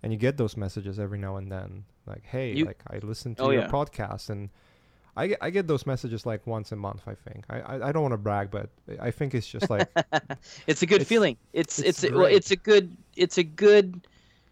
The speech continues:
Speaker 2: uh, I guess, scale or self-awareness that you're, you're doing good in the world.
Speaker 1: Yeah.
Speaker 2: You know what I mean? You're, you're giving back, and that's, that's always a great feeling, you know? Um,
Speaker 1: Just makes me wanna do
Speaker 2: but you
Speaker 1: more of it, you know?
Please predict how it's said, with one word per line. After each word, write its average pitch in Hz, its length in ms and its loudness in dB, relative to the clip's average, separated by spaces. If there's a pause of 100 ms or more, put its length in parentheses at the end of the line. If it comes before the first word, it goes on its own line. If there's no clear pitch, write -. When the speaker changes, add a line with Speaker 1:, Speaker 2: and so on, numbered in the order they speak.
(460)
Speaker 2:
uh, 131 580 4 (920)
I 139 120 2
guess, 139 220 2
scale 151 640 2
or 139 220 0
self-awareness 135 960 0
that - 120 -2
you're, 117 260 2
you're 123 200 4
doing 120 300 4
good 104 240 4 (240)
in 113 160 2
the 107 80 4
world. 104 320 4
Speaker 1:
Yeah. 107 160 2
Speaker 2:
You 117 80 6
know 113 60 6
what 113 160 2
I - 40 -10
mean? 113 120 -2
You're, 110 140 6
you're 127 200 4
giving 127 320 6
back, 110 360 4 (380)
and 143 140 4
that's, 160 240 2
that's 147 260 2
always 127 260 4
a 120 80 2
great 113 340 -2
feeling, 107 400 0
you 104 120 -2
know? 104 340 0
Um, 110 260 4
Speaker 1:
Just 104 140 -2
makes 143 240 -6
me 139 100 -2
wanna 117 200 -2
do 101 60 -12
Speaker 2:
but 156 120 4
you 185 120 4
Speaker 1:
more 196 140 0
of 101 80 -8
it, 98 120 -8
you 101 100 -10
know? 104 200 -10